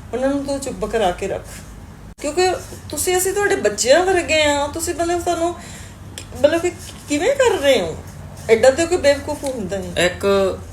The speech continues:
Speaker 2: ਸੰਸਥਾ ਦਾ, ਸੰਪਰਦਾ ਦਾ ਮੁਖੀ ਹੋਵੇ ਨਾਨਕ
Speaker 1: ਮੁਖੀ
Speaker 2: ਸਰ
Speaker 1: ਹੋਵੇ,
Speaker 2: ਦਾ,
Speaker 1: ਹਾਂ।
Speaker 2: ਉੱਥੇ ਆਪਦੇ ਸਾਥੀਆਂ ਦੀ ਵਾਈਫ ਨਾਲ ਛੇੜਛਾੜ ਕਰੇ।
Speaker 1: ਹਾਂ।
Speaker 2: ਤੁਸੀਂ ਉਹਦੇ ਸਾਥੀ ਦੀ ਵਾਈਫ ਸੀ।
Speaker 1: ਹਾਂ।
Speaker 2: ਆਪਦੇ
Speaker 1: ਉਮਰ
Speaker 2: ਸਾਥੀਆਂ ਨੂੰ
Speaker 1: ਥੋੜ੍ਹਾ ਹੀ
Speaker 2: ਨਸ਼ਾ,
Speaker 1: ਫਰਕ, ਥੋੜ੍ਹਾ ਹੀ
Speaker 2: ਨਸ਼ਾ ਦੇ
Speaker 1: ਫਰਕ ਸੀ, ਥੋੜ੍ਹਾ ਹੀ ਫਰਕ ਸੀ।
Speaker 2: ਮੈਂ ਤੁਹਾਨੂੰ ਦੱਸਦਾ,
Speaker 1: ਹਾਂ।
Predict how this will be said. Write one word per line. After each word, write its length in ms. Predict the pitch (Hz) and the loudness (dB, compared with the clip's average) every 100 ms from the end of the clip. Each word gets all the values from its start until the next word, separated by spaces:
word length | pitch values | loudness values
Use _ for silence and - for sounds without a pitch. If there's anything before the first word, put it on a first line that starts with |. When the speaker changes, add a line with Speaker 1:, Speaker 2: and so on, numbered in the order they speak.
| - - | -16 -8
Speaker 2:
ਸੰਸਥਾ 600 | - 160 156 - 170 156 | 0 2 2 0 2 4
ਦਾ, 140 | 156 | 4
ਸੰਪਰਦਾ 480 | 151 147 139 156 151 | 2 -2 -2 0 2
ਦਾ 100 | 147 | 4
ਮੁਖੀ 340 | 139 127 139 | 2 0 0
ਹੋਵੇ 200 | 135 131 | 2 2
ਨਾਨਕ 160 | 123 113 | 2 0
Speaker 1:
ਮੁਖੀ 160 | 170 262 | 4 4
Speaker 2:
ਸਰ 120 | 269 | 4
Speaker 1:
ਹੋਵੇ, 160 | 196 | 2
Speaker 2:
ਦਾ, 80 | 113 | 0
Speaker 1:
ਹਾਂ। 520 | 104 - - - 190 - - - - - - - - - - 180 | -6 -8 -12 -12 -12 -12 -14 -14 -14 -12 -12 -12 -14 -14 0 2
Speaker 2:
ਉੱਥੇ 480 | 175 - 190 185 - | 2 2 2 2 4
ਆਪਦੇ 360 | 160 156 165 170 | 2 4 4 2
ਸਾਥੀਆਂ 580 | - 143 - 151 151 | 2 -2 0 0 0
ਦੀ 140 | 151 160 | 0 0
ਵਾਈਫ 380 | 139 131 131 139 | 4 4 4 2
ਨਾਲ 220 | 143 135 | 0 0
ਛੇੜਛਾੜ 420 | 147 139 139 135 | 0 0 -2 -2
ਕਰੇ। 140 | 139 139 | -2 -4
Speaker 1:
ਹਾਂ। 200 | - 175 - | -6 -8 -6
Speaker 2:
ਤੁਸੀਂ 240 | 135 131 139 | -4 0 2
ਉਹਦੇ 120 | 147 | 2
ਸਾਥੀ 260 | 151 143 | 0 -2
ਦੀ 80 | 139 | 0
ਵਾਈਫ 200 | 139 151 | 2 2
ਸੀ। 200 | - 147 143 | -2 -8 -10
Speaker 1:
ਹਾਂ। 80 | 101 - - - - - - - - - - - 156 | -12 -14 -14 -14 -14 -14 -14 -14 -14 -16 -16 2 4
Speaker 2:
ਆਪਦੇ 200 | 170 180 | 6 8
Speaker 1:
ਉਮਰ 220 | 285 294 | 8 6
Speaker 2:
ਸਾਥੀਆਂ 200 | 165 185 | 6 6
ਨੂੰ 80 | 196 | 8
Speaker 1:
ਥੋੜ੍ਹਾ 180 | 185 160 | 8 8
ਹੀ 40 | |
Speaker 2:
ਨਸ਼ਾ, 200 | 180 185 | 8 6
Speaker 1:
ਫਰਕ, 120 | - | 4
ਥੋੜ੍ਹਾ 240 | 285 285 330 | 2 6 6
ਹੀ 40 | |
Speaker 2:
ਨਸ਼ਾ 140 | 359 180 | 8 6
ਦੇ 60 | |
Speaker 1:
ਫਰਕ 120 | 175 | 4
ਸੀ, 180 | 170 196 | -2 -6
ਥੋੜ੍ਹਾ 300 | 170 240 269 | 0 4 4
ਹੀ 60 | 285 | 2
ਫਰਕ 140 | 180 | 0
ਸੀ। 60 | 156 | 0
Speaker 2:
ਮੈਂ 100 | 160 | 0
ਤੁਹਾਨੂੰ 200 | 160 170 | 2 2
ਦੱਸਦਾ, 340 | 143 139 147 | 2 0 -2
Speaker 1:
ਹਾਂ। 200 | 127 - | -2 -4